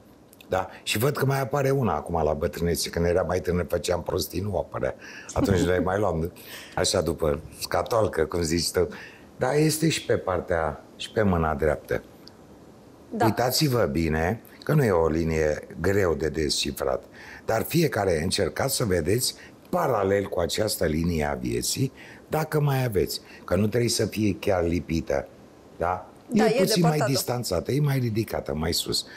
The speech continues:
Speaker 1: Și curios, că v-am explicat de multe ori, uh, la începutul, eu știu, prima tinerețe, jumătate, pe la media vârstei treizeci și cinci, patruzeci de ani, în fiecare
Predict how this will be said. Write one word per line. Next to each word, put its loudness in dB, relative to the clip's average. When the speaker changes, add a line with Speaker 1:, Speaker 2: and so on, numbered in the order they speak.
Speaker 1:
Și -4
curios, 2
că -2
v-am 0
explicat -2
de 0
multe 0
ori, 2
uh, -4
la 2
începutul, -2
eu 0
știu, -2
prima 0
tinerețe, -2
jumătate, 2
pe -2
la 0
media 2
vârstei 0
treizeci 2
și 0
cinci, 0
patruzeci -2
de 0
ani, 0
în 2
fiecare 2